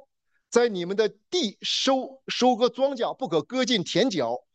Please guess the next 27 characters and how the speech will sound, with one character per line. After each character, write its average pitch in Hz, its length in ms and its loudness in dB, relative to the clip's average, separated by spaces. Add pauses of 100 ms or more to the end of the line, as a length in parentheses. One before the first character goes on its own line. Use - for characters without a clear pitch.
(120)
也 180 140 4
不 277 120 -2
可 190 160 2
拾 262 260 -6
起 220 200 -4
所 156 160 0
遗 135 180 -4
落 269 240 2
的， - 140 -8
要 143 120 0
留 151 220 0
给 160 240 0 (340)
穷 277 320 0
人 196 200 0
和 190 120 0
寄 233 220 -6
居 208 220 -6
的。 - 200 -2
我 143 220 2
是 247 200 -4
耶 214 140 2
和 220 100 0
华 156 260 2
你 143 100 -8
的 120 100 -12
神 147 280 -2 (160)
啊。 98 100 -16